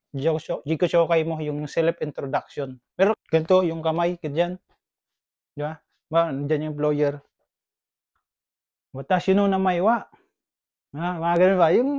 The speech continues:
alam mo, yung confidence ka ba? Kahit hindi na sobrang haba, yung specific lang na ano ka, yung pangalan mo, edad mo, ah, pangalan mo, anong itatawag sa'yo, yung nickname. Tapos yung edad, ah, trabaho.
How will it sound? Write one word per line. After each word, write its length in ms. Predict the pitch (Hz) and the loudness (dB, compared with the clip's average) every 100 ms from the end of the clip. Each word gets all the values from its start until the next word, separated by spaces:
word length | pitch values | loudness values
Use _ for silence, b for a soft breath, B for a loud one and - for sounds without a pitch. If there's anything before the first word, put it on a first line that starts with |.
| 269 | -6
alam 160 | - 302 | -6 -4
mo, 100 | 302 277 | 0 0
yung 160 | 277 262 247 233 208 - | 0 -2 -2 -4 -6 0
confidence 560 | 208 196 202 185 185 - | 0 2 4 4 4 0
ka 80 | |
ba? 240 | 180 135 117 _ _ _ _ _ _ _ _ _ | -2 -2 -6 _ _ _ _ _ _ _ _ _
Kahit 160 | - 226 | 0 2
hindi 160 | 262 277 | 6 6
na 160 | 262 | 6
sobrang 240 | 247 262 254 | 6 4 4
haba, 480 | 254 233 254 214 | 2 4 4 4
yung 240 | 180 214 220 | 2 -2 -4
specific 640 | - - - 226 214 208 | -8 -10 -2 0 0 0
lang 160 | 220 202 | 2 2
na 160 | 202 | 0
ano 160 | 180 185 | -2 2
ka, 160 | 185 165 | 4 4
yung 320 | 156 151 135 - | 2 -4 -8 -8
pangalan 480 | 139 147 147 151 156 | -4 -4 -2 -4 -6
mo, 240 | 160 180 185 | -6 -6 -6
edad 240 | 135 139 135 | -4 -4 -4
mo, 400 | 139 160 185 196 - | -8 -6 -6 -8 -12
ah, 80 | |
pangalan 480 | 147 175 180 190 190 | -6 2 2 4 0
mo, 320 | 190 196 202 | 0 0 -2
anong 240 | 170 160 170 156 | -2 -6 -6 -8
itatawag 480 | 165 160 147 147 | -10 -6 -4 -4
sa'yo, 400 | 147 160 147 151 | -6 -6 -4 -4
yung 160 | 143 143 | -6 -8
nickname. 480 | 139 143 135 135 139 _ _ _ _ _ _ _ _ _ | -12 -12 -12 -12 -18 _ _ _ _ _ _ _ _ _
Tapos 320 | 131 - 131 - | -18 -14 -14 -10
yung 160 | 139 | -8
edad, 400 | 143 143 156 151 139 - _ _ _ | -6 -2 0 0 -4 -12 _ _ _
ah, 320 | 135 123 123 | -16 -14 -14
trabaho. 720 | 123 143 139 147 143 151 147 | -6 -4 0 0 0 -2 -4